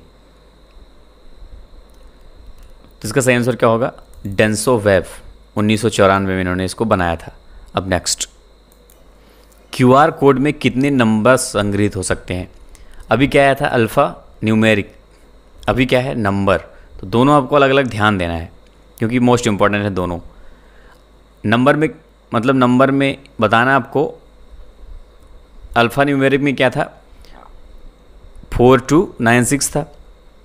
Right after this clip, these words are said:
नंबर में सेवन ज़ीरो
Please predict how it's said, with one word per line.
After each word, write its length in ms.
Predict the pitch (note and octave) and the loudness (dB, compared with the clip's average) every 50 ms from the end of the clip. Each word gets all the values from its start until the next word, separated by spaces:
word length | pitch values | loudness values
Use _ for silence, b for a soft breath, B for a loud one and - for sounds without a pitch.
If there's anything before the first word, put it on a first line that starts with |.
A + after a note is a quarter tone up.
| - - - - - - - - _ - - - - - | -20 -20 -20 -20 -20 -20 -20 -20 _ -20 -20 -16 -8 -4
नंबर 360 | A#2+ A2+ A#2 A#2 A#2+ C3 C3 | 0 2 2 4 4 4 2
में 220 | C3 C#3+ D3 F#3 - - - - - _ - - - | 2 0 -2 -4 -8 -14 -20 -20 -20 _ -18 -12 -6
सेवन 340 | - - A#2 A#2 B2 C3+ | 0 2 2 4 4 2
ज़ीरो 320 | B2+ A#2+ B2+ B2+ E3+ A#3 | 2 2 2 2 0 0